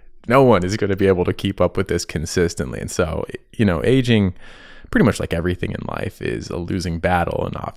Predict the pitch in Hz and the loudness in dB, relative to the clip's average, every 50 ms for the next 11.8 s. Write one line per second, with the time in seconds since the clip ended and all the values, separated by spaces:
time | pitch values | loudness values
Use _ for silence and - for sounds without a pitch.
0 | - - 78 80 - - 92 - - - 90 98 104 110 101 90 - - 80 80 | -12 -10 -10 -4 -2 -2 -2 -2 -2 -2 -2 0 2 2 2 2 0 0 -4 -2
1 | 82 - 90 95 - - - - - - - - 95 - 104 104 113 117 104 104 | -2 -6 -6 -8 -8 -10 -8 -6 -4 -4 -4 -4 -2 0 2 6 6 6 6 6
2 | 98 101 95 92 92 92 85 90 - 90 92 92 90 87 90 87 85 85 85 90 | 6 6 6 6 6 4 4 2 0 2 0 0 0 2 2 2 2 0 0 -2
3 | - - - 92 87 87 87 82 82 80 80 78 80 85 85 82 82 - - - | -4 -2 -2 0 0 0 0 -2 -2 -4 -4 -4 -4 -4 -2 -4 -4 -6 -10 -20
4 | _ _ _ _ - - - - - - - - - - _ _ _ _ _ - | _ _ _ _ -20 -20 -20 -20 -20 -20 -20 -20 -20 -20 _ _ _ _ _ 2
5 | 110 110 101 - - 107 95 92 90 90 - _ _ _ _ _ _ _ _ _ | 2 2 2 4 0 -2 -2 -4 -6 -10 -12 _ _ _ _ _ _ _ _ _
6 | _ _ _ _ _ _ _ _ _ _ _ _ _ _ _ _ - - - - | _ _ _ _ _ _ _ _ _ _ _ _ _ _ _ _ -10 -8 -8 -8
7 | - - - - - - - - - - - - 123 131 - 262 285 202 - - | -10 -12 -16 -14 -10 -8 -8 -6 -6 -6 -4 -2 -2 0 2 4 2 2 2 -2
8 | 104 - - - 104 90 87 82 90 85 - - 78 - - - - 107 95 107 | -6 -6 -2 0 0 0 0 -2 -2 -4 -4 -4 -6 -4 -4 -2 2 4 4 4
9 | 113 101 - 104 95 110 113 - 135 135 143 - 151 - - - - - - - | 4 2 0 -2 0 0 0 2 4 2 4 4 4 2 2 0 -2 -4 -6 -4
10 | - 101 - 131 123 117 110 - - 117 131 - - 156 156 151 139 123 107 104 | -4 -2 0 4 4 4 4 4 4 2 2 2 0 2 2 4 4 4 4 4
11 | 101 95 95 95 92 87 - - 90 82 80 78 80 82 87 | 2 2 2 2 0 -4 -4 -2 0 0 0 0 -2 -4 -6